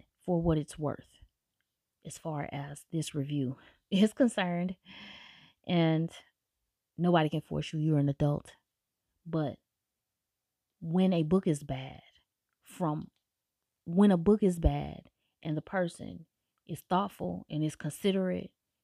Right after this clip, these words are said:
and is at least trying, I think it's okay for you to take heed.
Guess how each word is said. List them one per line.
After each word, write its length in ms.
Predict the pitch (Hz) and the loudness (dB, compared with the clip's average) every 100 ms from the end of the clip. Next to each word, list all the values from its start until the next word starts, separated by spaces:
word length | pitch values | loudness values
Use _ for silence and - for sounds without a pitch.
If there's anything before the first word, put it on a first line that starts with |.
| _ | _
and 220 | - 151 | -6 -4
is 220 | 107 135 143 | -4 -6 -6
at 120 | 139 | -4
least 280 | 165 160 - | -2 -2 -6
trying, 720 | - 160 156 156 156 165 156 _ _ _ _ _ _ _ _ _ | -6 -4 -2 -2 -4 -6 -12 _ _ _ _ _ _ _ _ _
I 80 | 160 | -12
think 340 | - 175 170 - _ | -4 -2 -2 -6 _
it's 240 | - 170 - | -4 -2 0
okay 580 | 170 - 185 151 160 - _ _ | -2 0 -4 -4 -6 -14 _ _
for 80 | 165 | -6
you 220 | 160 165 | -4 -6
to 180 | - 160 | -8 -12
take 340 | - 151 143 | -6 -4 -6
heed. 500 | - 165 143 123 117 | -8 -6 -4 -6 -12